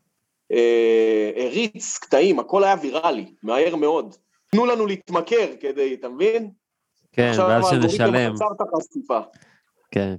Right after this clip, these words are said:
Speaker 2: עושים משהו.
Speaker 1: זה היה תקופה שפייסבוק נתנו לנו להתמכר ללייקים, כל סרטון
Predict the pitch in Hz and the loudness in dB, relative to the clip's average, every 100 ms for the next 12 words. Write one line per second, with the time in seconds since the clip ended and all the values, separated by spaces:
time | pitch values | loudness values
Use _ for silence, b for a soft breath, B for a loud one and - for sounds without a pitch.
0 | - 104 117 98 104 156 196 190 196 220 | -10 -2 0 0 0 2 2 0 -2 0
1 | 214 196 - 220 202 196 180 170 226 214 | -2 -4 0 0 0 -4 -4 0 0 0
2 | 190 175 165 151 156 202 185 180 208 214 | -2 -4 -6 -6 -2 0 0 0 0 -2
3 | 220 220 202 - 220 220 - 190 175 233 | -6 -8 -8 -2 0 0 -4 -8 -2 -2